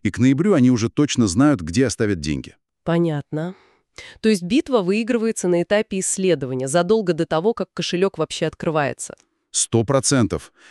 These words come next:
Speaker 1: Если ты не попал в поле зрения клиента в сентябре, в ноябре ты ему уже не нужен, даже с огромными скидками.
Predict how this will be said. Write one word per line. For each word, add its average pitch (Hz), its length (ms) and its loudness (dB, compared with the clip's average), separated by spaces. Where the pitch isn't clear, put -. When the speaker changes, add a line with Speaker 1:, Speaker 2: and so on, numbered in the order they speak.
Speaker 1:
Если 170 360 2
ты 170 100 2
не 160 120 6
попал 160 380 0
в - 100 -10
поле 143 260 4
зрения 127 420 4
клиента 131 480 2
в - 40 -6
сентябре, 117 520 2
в 127 80 -2
ноябре 117 400 4
ты 131 100 0
ему 123 260 6
уже 127 200 4
не 135 100 8
нужен, 120 400 2
даже 123 300 2
с - 80 0
огромными 127 480 4
скидками. 90 560 -4